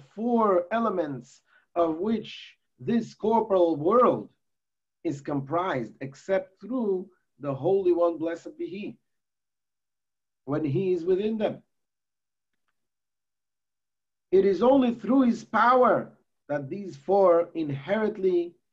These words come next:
contradictory elements are bound together.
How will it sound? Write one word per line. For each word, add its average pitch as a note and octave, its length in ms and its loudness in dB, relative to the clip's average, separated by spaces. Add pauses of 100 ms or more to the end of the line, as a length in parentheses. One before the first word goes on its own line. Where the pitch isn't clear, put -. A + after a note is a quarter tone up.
(160)
contradictory F#3 1080 -2
elements D3+ 680 -4
are B2 100 -4
bound C3+ 400 -6
together. C#3 420 -12